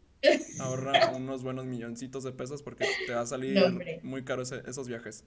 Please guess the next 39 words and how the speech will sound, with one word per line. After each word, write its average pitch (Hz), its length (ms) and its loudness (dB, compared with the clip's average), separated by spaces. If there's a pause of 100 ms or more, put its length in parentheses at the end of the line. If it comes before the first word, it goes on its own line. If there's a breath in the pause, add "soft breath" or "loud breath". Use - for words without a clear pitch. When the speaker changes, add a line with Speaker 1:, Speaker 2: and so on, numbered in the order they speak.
(220)
Speaker 2:
O, 131 420 8
o 135 80 6
vas 135 140 8
a 143 60 2
ser 147 140 2
emprendedor 135 580 0
y 131 40 2
vas 127 120 0
a 139 40 -2
decir, 127 200 -4
"No, 127 180 -2
yo 127 100 -2
me 143 120 -4
pago 143 200 0
mis 139 140 -8
propios 135 320 -8
viajes, 123 380 -6
mi 117 80 -8
amor". 110 220 -8 (100)
Así 127 160 -6
lo 190 80 8
vas 190 120 6
a 196 40 12
decir. 190 340 8
Speaker 1:
Obviamente. 240 360 2 (160)
Speaker 2:
Eh, - 200 -6
as, 143 800 -2
Speaker 1:
Sí. - 20 -10 (120)
Speaker 2:
muy 127 180 -8
bien. 120 320 -6 (540 soft breath)
Ok, 143 240 0
eh, 135 880 0
pues 143 120 -6
mira, 143 160 2
yo 139 140 0
me 147 120 -2
iría 160 140 0
de 165 100 2
vacaciones. 131 500 -6